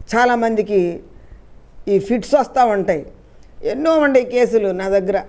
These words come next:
"ఫిట్స్ వస్తున్నాయమ్మా, ఫిట్స్ వస్తున్నాయమ్మా." మరి వాళ్ళకి ఫిట్స్ రావడానికి కలిగిన కారణం ఫలానా అని చెప్పితే వింటారు, మందులేపిచ్చాం,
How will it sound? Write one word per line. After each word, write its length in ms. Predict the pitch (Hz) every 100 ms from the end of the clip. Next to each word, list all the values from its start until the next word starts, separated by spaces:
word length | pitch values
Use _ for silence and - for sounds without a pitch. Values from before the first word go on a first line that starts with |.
| - - -
"ఫిట్స్ 220 | 233 -
వస్తున్నాయమ్మా, 640 | 233 233 214 208 202 190
ఫిట్స్ 300 | 185 196 185
వస్తున్నాయమ్మా." 680 | 208 196 190 175 165 156 143 254
మరి 140 | 269
వాళ్ళకి 480 | 269 262 247 254 233
ఫిట్స్ 300 | 226 233 254
రావడానికి 500 | 285 277 269 262 262
కలిగిన 300 | 254 247 240
కారణం 460 | 240 247 262 262
ఫలానా 440 | 214 226 247 254 254
అని 160 | 240
చెప్పితే 680 | 214 226 233 240 220 196 214 247
వింటారు, 680 | 269 311 294 240 226 214 - - - - - -
మందులేపిచ్చాం, 1040 | 214 240 262 254 240 202 214 180 175